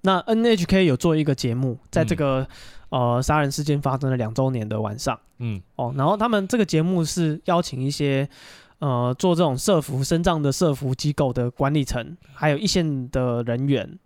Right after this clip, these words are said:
Speaker 1: 算是基层的人，跟他们管理阶层来做面谈。
Speaker 2: 嗯。
Speaker 1: 对，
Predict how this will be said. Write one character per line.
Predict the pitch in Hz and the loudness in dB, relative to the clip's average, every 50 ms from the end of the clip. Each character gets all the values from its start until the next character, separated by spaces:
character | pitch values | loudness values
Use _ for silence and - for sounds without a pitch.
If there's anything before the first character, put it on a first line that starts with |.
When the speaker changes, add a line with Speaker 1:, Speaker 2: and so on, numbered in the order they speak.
| _ _ | _ _
Speaker 1:
算 | - 156 156 | -4 -2 0
是 | 165 165 | 0 0
基 | 160 - 180 180 | 0 2 0 2
层 | 165 160 135 | 2 0 0
的 | 135 127 | 0 0
人， | 120 117 117 127 | 0 -2 -4 -2
跟 | - 143 139 | -2 -2 0
他 | 151 151 | 0 0
们 | 143 139 | 0 0
管 | 135 - 127 131 | 0 -2 -2 -2
理 | 135 120 | -2 -2
阶 | - 135 131 | -2 -2 -2
层 | 123 131 139 131 | -2 -4 -6 -6
来 | 127 123 | -6 -4
做 | - - 147 | -2 -2 -2
面 | 139 147 147 123 120 - | 0 0 -2 -2 -4 -6
谈。 | - 117 - 175 - _ - | -8 -10 -10 -14 -20 _ -8
Speaker 2:
嗯。 | 131 127 117 101 92 - - | -6 -6 -6 -6 -8 -12 -8
Speaker 1:
对， | - 156 123 107 - | -4 -2 -2 -2 -4